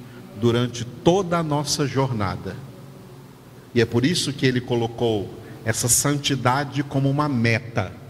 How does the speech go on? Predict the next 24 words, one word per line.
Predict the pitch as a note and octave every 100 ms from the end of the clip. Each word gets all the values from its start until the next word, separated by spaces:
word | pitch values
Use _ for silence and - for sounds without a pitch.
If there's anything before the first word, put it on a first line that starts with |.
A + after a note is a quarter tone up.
| - - -
para | A#2+ A2+
nós | G#2+ A2 A2 A2+
alcançarmos. | A2+ B2 B2 - - F2+ E2+ F2+ - - - - - - - - - -
E | D3+ G#3+
o |
meio, | A3+ E3+ D#3 D3 B2+ G2 - - - - - - - - -
o | A#2
caminho, | D#3 D3+ D3 D#3 B2 A2
o | B2+
jeito, | F#2+ C3+ C#3 C3+ - G#2+
a | A2+
maneira | C3+ C3+ C3+ C#3 A2+ G2 F2 - - -
de | G2
alcançar | B2 A#2+ B2+ A#2 A2 - C#3+ D3
essa | B2+ - A#2+
meta | G#2+ C3 D3 - D#3 D#3 - - - - - -
é | A2
a | G#2
santificação, | G2+ - - C3+ D#3+ D3+ - C3+ - C3 C3+ A#2+ G#2+ - - E2+ - - - - - - - - - - -
sem | - - A#2 G#2+
a |
qual | G#2+ A#2 G#2+ A2 A#2 B2 - - - - - -
ninguém | B2+ C3+ A2+ G#2+
verá | G#2 A2+ A#2 F#2 F2+